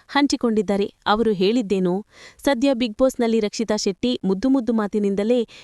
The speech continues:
ಎಲ್ಲರ ಗಮನ ಸೆಳೆಯುತ್ತಿದ್ದಾರೆ. ಇದರಿಂದಾಗಿಯೇ ದೊಡ್ಡ ಮಟ್ಟದ ಅಭಿಮಾನಿಗಳನ್ನು ಪಡೆದುಕೊಂಡಿದ್ದಾರೆ. ಇದೀಗ ಬಿಗ್ ಬಾಸ್ ಮುಗಿದ ಮೇಲೆ ಏನು ಪ್ಲಾನ್ ಎನ್ನುವ ಬಗ್ಗೆ ಮಾತನಾಡಿದ್ದಾರೆ. ಅದರಲ್ಲಿ ಮದುವೆ, ಮಕ್ಕಳ ಬಗ್ಗೆ ಮಾತನಾಡಿದ್ದಾರೆ.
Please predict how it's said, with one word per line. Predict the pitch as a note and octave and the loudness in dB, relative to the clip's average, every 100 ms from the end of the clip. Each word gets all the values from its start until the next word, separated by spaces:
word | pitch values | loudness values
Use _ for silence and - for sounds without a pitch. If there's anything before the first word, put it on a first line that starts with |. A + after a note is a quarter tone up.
| - | -6
ಎಲ್ಲರ | A3 C4+ C#4 B3 | 0 2 2 0
ಗಮನ | G#3 G3+ A3 | 0 0 -2
ಸೆಳೆಯುತ್ತಿದ್ದಾರೆ. | B3 A3+ G#3 G3 F3 F3+ F3+ - | -2 -2 -2 -2 -2 -2 -2 -2
ಇದರಿಂದಾಗಿಯೇ | F3 D#3+ C4 C4+ C4+ A#3+ C4+ | -2 0 2 0 0 -2 -2
ದೊಡ್ಡ | A#3 A#3 A#3+ | 0 0 0
ಮಟ್ಟದ | A#3+ A#3+ A#3 | 0 -2 -2
ಅಭಿಮಾನಿಗಳನ್ನು | A3+ A3+ A3+ A3 A3 A3 G#3+ A#3 D#4+ - - - | 0 0 0 0 0 0 0 -2 -4 -12 -20 -2
ಪಡೆದುಕೊಂಡಿದ್ದಾರೆ. | C#4 C4 A#3+ G#3+ G3+ E3+ F#3+ F#3 - | 0 2 0 0 -2 -2 -2 -2 -4
ಇದೀಗ | A#3+ B3 B3+ C4+ A#3+ - | -2 0 0 0 -2 -2
ಬಿಗ್ | G3 A3 | -6 -2
ಬಾಸ್ | C#4 C#4 | -2 0
ಮುಗಿದ | B3+ A3+ A3 | -2 -2 -2
ಮೇಲೆ | G#3+ G#3 G#3 G3+ - - _ F3+ | 0 0 0 0 -4 -20 _ -2
ಏನು | G#3+ C#4 D4 | 2 2 0
ಪ್ಲಾನ್ | - G3 A3 - - | -2 -2 -2 -4 -2
ಎನ್ನುವ | G3+ B3 C4+ | 2 2 0
ಬಗ್ಗೆ | A3 G3+ | -2 -2
ಮಾತನಾಡಿದ್ದಾರೆ. | C4+ A3 G#3 G3 F#3 F3+ F3+ F3+ _ - - | -2 -2 -4 -2 -2 -2 -4 -6 _ -20 -4
ಅದರಲ್ಲಿ | A3+ B3+ C#4+ C4+ | -2 2 2 2
ಮದುವೆ, | B3+ A3 G#3+ A#3+ | 2 0 0 0
ಮಕ್ಕಳ | A3+ - G#3 | 0 -2 -2
ಬಗ್ಗೆ | F#3+ F#3 A#3+ | 0 -2 -2
ಮಾತನಾಡಿದ್ದಾರೆ. | B3 G#3 F#3+ F#3 F3 E3+ E3+ F3 | -2 -2 -4 -2 -2 -4 -4 -8